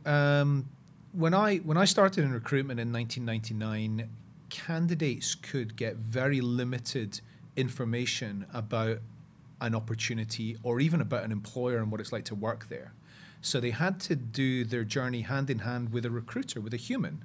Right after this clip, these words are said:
Now, however, they have an abundance of information online,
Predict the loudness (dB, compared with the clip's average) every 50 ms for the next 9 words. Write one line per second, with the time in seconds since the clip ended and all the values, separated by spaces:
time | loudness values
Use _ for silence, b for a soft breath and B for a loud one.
0 | -16 -20 -20 -20 B B B B B B B B B B B B B B -6 -4
1 | -2 0 4 6 8 8 8 6 4 4 4 4 4 2 0 -2 -2 -2 0 0
2 | 0 0 0 0 0 2 4 4 6 6 4 4 2 2 2 0 0 -2 -2 -2
3 | -2 -2 -2 -2 -2 -2 -2 -2 -2 -4 -4 -6 -6 -6 -8